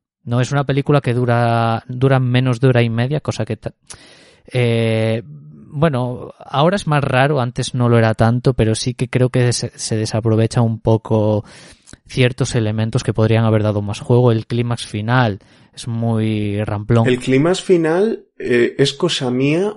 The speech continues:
Speaker 2: o esa gran escena de batalla que hay en Shang-Chi es el mismo escenario?
Speaker 1: Sí, o sea,
Speaker 2: Eh,
Speaker 1: en
Speaker 2: la de
Speaker 1: unas
Speaker 2: Shang-Chi es más espectacular porque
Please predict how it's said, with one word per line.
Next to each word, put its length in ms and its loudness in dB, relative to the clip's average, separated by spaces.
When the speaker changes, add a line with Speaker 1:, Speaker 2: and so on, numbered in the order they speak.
Speaker 2:
o 380 2
esa 340 2
gran 300 2
escena 480 0
de 280 2
batalla 640 0
que 220 -2
hay 320 0
en 600 -6
Shang-Chi 840 -2
es 400 2
el 140 4
mismo 320 2
escenario? 640 -6
Speaker 1:
Sí, 400 -6
o 60 -8
sea, 160 0
Speaker 2:
Eh, 100 6
Speaker 1:
en 100 4
Speaker 2:
la 80 2
de 60 2
Speaker 1:
unas 140 2
Speaker 2:
Shang-Chi 380 0
es 140 2
más 280 -2
espectacular 1000 0
porque 360 -4